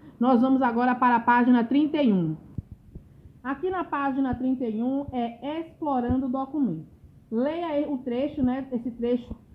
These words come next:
de um documento que fo-, é, desse docu-, de um docu-, desse documento pra vocês responderem esse primeiro.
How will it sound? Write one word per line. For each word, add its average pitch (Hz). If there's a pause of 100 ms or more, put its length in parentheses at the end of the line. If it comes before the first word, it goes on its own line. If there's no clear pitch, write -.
(180)
de 196
um 262
documento 262
que 277 (120)
fo-, 254
é, 220
desse 220
docu-, 247
de 214
um 254
docu-, 262
desse 233
documento 247 (380)
pra 269
vocês 294
responderem 294
esse 262
primeiro. 233